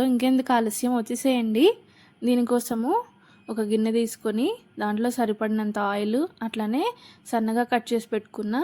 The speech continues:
ఆనియన్స్ వేసుకొని కొంచెం ఫ్రై చేసుకోవాలి. తర్వాత బిర్యానీ మసాలా,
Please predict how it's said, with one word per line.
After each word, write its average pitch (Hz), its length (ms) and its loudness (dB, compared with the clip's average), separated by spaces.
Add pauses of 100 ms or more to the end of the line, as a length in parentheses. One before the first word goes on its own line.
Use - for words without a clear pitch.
(480)
ఆనియన్స్ 233 400 0
వేసుకొని 214 440 -2 (120)
కొంచెం 226 320 0
ఫ్రై 220 160 0 (120)
చేసుకోవాలి. 214 600 -2 (420)
తర్వాత 220 320 0 (240)
బిర్యానీ 226 360 0 (100)
మసాలా, 214 440 -4